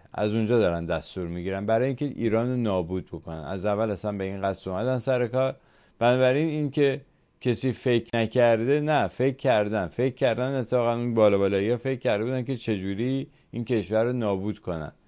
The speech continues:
یکی از راهش این بود که یک سوم جمعیت ایران رو جمع کنیم در یک استان، در وسط ایران، نه کنار رودخونهٔ بزرگی، نه کنار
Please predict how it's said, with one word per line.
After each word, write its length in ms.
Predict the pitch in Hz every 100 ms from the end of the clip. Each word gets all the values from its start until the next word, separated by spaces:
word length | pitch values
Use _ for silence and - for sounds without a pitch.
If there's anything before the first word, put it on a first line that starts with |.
| _ -
یکی 260 | 120 135
از 160 | 117 95
راهش 320 | 95 107 107
این 120 | 113
بود 160 | 113 107
که 100 | 113
یک 260 | 110 120
سوم 380 | - 104 101 98
جمعیت 560 | 87 90 90 95 98 90
ایران 460 | 85 85 98 123
رو 200 | 139 156 156 _ -
جمع 240 | 120 123
کنیم 220 | 123 123
در 200 | 110 95
یک 200 | 98 95
استان، 500 | 92 90 - 90 76 - _ _ _ _ _ _ _ _ _ _ _ _ _ _ _ _ -
در 200 | 98 95
وسط 360 | 98 - 117 110
ایران، 300 | 107 101 101
نه 100 | 110
کنار 360 | 107 101 90 101
رودخونهٔ 560 | 95 87 - 90 98
بزرگی، 600 | 110 101 90 92 82 85
نه 180 | 80 92
کنار 640 | - 98 82 87 92 95